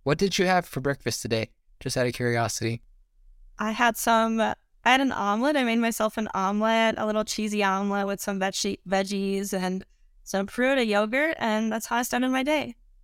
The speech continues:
Speaker 1: The reason I ask, because you do your own recipes and all that, so I'm just wondering, do you cook your own breakfast every morning?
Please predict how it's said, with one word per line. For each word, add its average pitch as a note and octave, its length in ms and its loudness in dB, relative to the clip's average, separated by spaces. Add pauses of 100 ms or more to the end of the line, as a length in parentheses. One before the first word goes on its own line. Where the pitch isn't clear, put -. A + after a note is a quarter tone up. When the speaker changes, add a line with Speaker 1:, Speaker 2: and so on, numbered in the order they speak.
(680)
Speaker 1:
The B2 80 -6
reason C3 260 2
I A#2 100 2
ask, A#2+ 420 0
because A#2 600 -2 (420)
you C3+ 320 0
do B2 180 0
your A#2+ 240 0
own A#2 160 2
recipes A#2+ 640 0
and A#2 120 2
all A2 180 2
that, A2+ 340 0 (400)
so - 240 0
I'm A2+ 120 2
just A#2 280 -2
wondering, A#2 640 0 (180)
do A#2+ 120 -4
you B2+ 160 0
cook - 420 -4 (500)
your B2+ 180 0
own B2 100 2
breakfast A#2+ 380 -2
every B2 180 0
morning? E3 400 -2